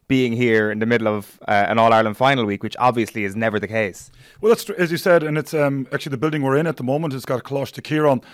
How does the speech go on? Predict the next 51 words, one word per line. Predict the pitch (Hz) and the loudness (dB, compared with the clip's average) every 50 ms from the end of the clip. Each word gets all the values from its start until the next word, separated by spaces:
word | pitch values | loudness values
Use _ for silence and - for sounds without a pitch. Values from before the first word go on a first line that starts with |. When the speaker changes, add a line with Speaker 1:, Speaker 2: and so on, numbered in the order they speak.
| - - - _ _ | -20 -20 -20 _ _
Speaker 2:
who's | - 147 143 139 135 120 | -4 -2 -2 -2 -2 -2
actually | 139 131 - 143 135 131 | -2 -4 -4 -2 -2 -2
owned | 139 151 147 131 | -2 -2 -2 -2
by | 135 127 | -2 -2
the | 117 123 117 | -4 -4 -6
father | - 143 135 123 127 | -4 -4 -4 -4 -4
of | 110 | -6
Sean | - - 151 | -6 -4 -2
Óg | 143 135 127 - | 0 -2 -2 -2
Dupuyer. | 127 - 156 156 170 165 123 - _ _ - - | -4 -2 2 2 4 2 2 0 _ _ -20 -20
Speaker 1:
Right. | 123 127 - - | -20 -20 -20 -18
Speaker 2:
So, | - - - 143 139 135 131 131 | -10 -4 -2 0 0 0 0 0
um, | 131 131 127 123 127 127 123 120 113 _ | 0 -2 -2 -2 -4 -4 -6 -6 -8 _
it's, | - 135 - - | -8 -8 -8 -8
it's | - 135 - - | -10 -12 -10 -6
one | 135 143 | -6 -6
of | 135 | -4
those | 135 135 | -4 -6
things, | 139 117 | -4 -4
we | 131 | -4
have | 123 135 | -4 -4
over | 135 123 | -6 -6
three | - - - 147 | -8 -8 -4 -4
hundred | 135 143 127 123 | -2 -2 -4 -6
students | - - 151 151 147 143 135 131 | -6 -4 -4 -4 -4 -4 -6 -6
here, | - 147 139 131 123 - - - - - _ - | -4 -2 -2 -2 -2 -4 -10 -20 -20 -20 _ -10
and | - 160 170 | -4 0 4
a | |
lot | 175 190 202 | 4 6 6
of | 185 139 | 4 4
great | 175 165 - | 0 0 0
footballers | - 170 - - 220 214 175 - | 0 -2 0 2 2 2 2 0
came | - 175 160 | 0 -4 -4
through | 131 160 156 | -2 -4 -4
the | 147 | -4
door | 131 147 147 143 139 135 | -2 -2 0 0 0 0
here. | 143 135 | 0 -2
Like | 135 131 139 | -2 -2 -4
I | 139 | -4
think | 127 143 135 | -4 -4 -4
we | 135 | -4
were | 131 | -4
mentioning | 135 143 - 143 131 131 | -4 -4 -4 -4 -4 -2
earlier, | 143 151 143 | -2 -2 0
like | 135 123 | -2 -2
Michael | 131 139 131 - 123 | -2 -4 -6 -6 -4
Darragh | 139 139 135 127 127 | -4 -4 -4 -4 -4
Macaulay's | - 135 139 147 147 151 139 | -4 -2 -2 -2 -2 -2 -4
been | - - 147 | -6 -6 -4
here, | 139 147 147 143 | -2 -2 -2 -2
D-, | 123 - 151 | -2 -4 -8